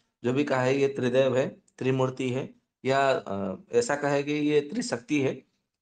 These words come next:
तो जो भी है सृष्टि का, ये तीनों देव है, त्रिनाथ इनको कहा जाता है। तो ये जो तीनों देव है,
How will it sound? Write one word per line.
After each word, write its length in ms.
तो 200
जो 200
भी 180
है 140
सृष्टि 340
का, 260
ये 100
तीनों 320
देव 200
है, 100
त्रिनाथ 440
इनको 320
कहा 200
जाता 240
है। 240
तो 60
ये 80
जो 120
तीनों 320
देव 260
है, 220